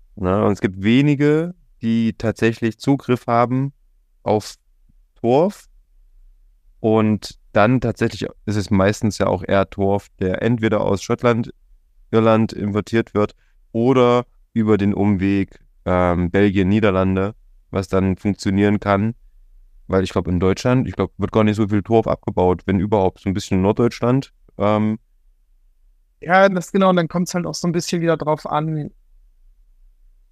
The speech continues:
Speaker 2: Also es gibt ja in Schottland eine starke Peated-Tradition und das, die, die,
Speaker 1: Genau.
Speaker 2: die will man auch nicht aberkennen. Und in Irland an ein paar Stellen eben auch noch. Ähm, und die Frage, die sich ja stellt am Ende des Tages,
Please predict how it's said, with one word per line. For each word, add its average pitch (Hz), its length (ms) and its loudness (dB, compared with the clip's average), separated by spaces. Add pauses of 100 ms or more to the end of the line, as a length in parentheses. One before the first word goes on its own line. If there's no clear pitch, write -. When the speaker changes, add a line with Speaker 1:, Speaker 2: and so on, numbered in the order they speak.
(180)
Speaker 2:
Also 147 220 2
es 139 120 -6
gibt - 200 -8
ja 143 280 0 (840)
in 143 140 -4
Schottland 151 500 -2
eine 135 100 -4
starke 147 500 -2
Peated-Tradition 143 1200 -4
und 131 200 -2 (160)
das, - 320 -6
die, 127 160 -4
die, 123 80 -16 (120)
Speaker 1:
Genau. 113 180 2
Speaker 2:
die 123 240 -4
will 147 100 0
man 151 140 2
auch 131 80 0
nicht 135 240 -4
aberkennen. 147 760 -4 (960)
Und 127 120 2
in 123 100 0
Irland 139 300 2
an 131 120 0
ein 127 60 -2
paar 135 200 0
Stellen 131 320 -2
eben 120 180 -6
auch 143 220 -4
noch. 165 440 -2
Ähm, 143 460 -4 (580)
und 135 260 -2
die 131 80 -4
Frage, 143 360 0
die 135 80 0
sich 135 140 -4
ja 127 120 0
stellt 139 320 -4
am 127 140 0
Ende 139 160 -2
des 131 180 -6
Tages, 127 540 -2